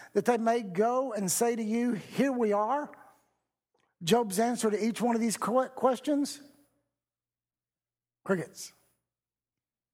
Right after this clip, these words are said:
There's no answer. He had no verbal reply.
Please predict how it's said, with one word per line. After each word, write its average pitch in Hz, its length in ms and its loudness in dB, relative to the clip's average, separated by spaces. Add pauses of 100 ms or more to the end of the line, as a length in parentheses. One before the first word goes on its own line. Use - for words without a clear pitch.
(440)
There's 185 160 0
no 175 140 0
answer. 180 260 -6 (2500)
He 277 280 4
had 240 260 0
no 247 240 2
verbal 220 420 0
reply. 170 760 -2